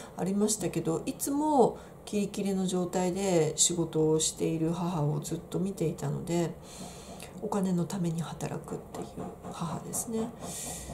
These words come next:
だから、あの、生きがいとやりがいのために働くっていう選択肢がなかったのを、生き生きとして楽しそうに働いてるっていう感じじゃなくて、私と弟を育てるために必死に働いてる姿しか見てないので、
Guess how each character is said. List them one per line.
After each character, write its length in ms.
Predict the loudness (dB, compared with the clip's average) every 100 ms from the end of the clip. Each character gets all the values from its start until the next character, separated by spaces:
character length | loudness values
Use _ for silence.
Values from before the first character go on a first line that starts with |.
| -12 -8
だ 80 |
か 200 | -8 -4
ら、 100 | -2
あ 720 | 0 0 0 -2 -6 -10 -8 -6
の、 260 | -4 -4
生 100 | -4
き 180 | -4 -2
が 180 | 0 0
い 80 | 0
と 260 | 0 2
や 120 | 4 4
り 120 | 4
が 160 | 2
い 60 | 2
の 100 | 0
た 140 | -2
め 140 | -2 0
に 300 | 4 4 4 -6
働 380 | -6 4 4 6
く 120 | 2
っ 20 |
て 140 | 2 0
い 20 |
う 20 |
選 200 | 2 0
択 180 | 0 2
肢 140 | 2
が 340 | 6 4 2 -4 -2
な 100 | 0
か 120 | 4
っ 80 | 2
た 100 | 4
の 140 | 2 4
を、 680 | 2 6 8 8 6 -2 -10 -12 -10 -12 -10 -8
生 80 | -2
き 20 | 0
生 40 | 0
き 100 | 0
と 100 | 0
し 60 |
て 100 | 0 0
楽 180 | 2 2
し 80 | 4
そ 100 | 4
う 40 |
に 80 | 4
働 380 | 2 2 4 2
い 40 |
て 120 | 4 0
る 60 |
っ 20 | 0
て 140 | 0
い 40 |
う 20 | 0
感 180 | 0
じ 60 | 0
じ 80 | 2
ゃ 40 |
な 120 | 0
く 80 | -2
て、 120 | -4
私 280 | -2 2 2
と 140 | 4 2
弟 340 | 6 6 6
を 40 | 2
育 280 | 2 0
て 120 | 0 0
る 100 | 0
た 120 | 0
め 100 | -2
に 80 | -4
必 160 | 2
死 160 | 4 4
に 80 | 0
働 380 | -2 -2 0 0
い 40 |
て 120 | 0
る 80 | -2
姿 360 | 0 -2 -2 0
し 100 | 0
か 100 | 0
見 120 | -2
て 120 | -2
な 180 | -2 -2
い 60 |
の 140 | -4
で、 100 | -8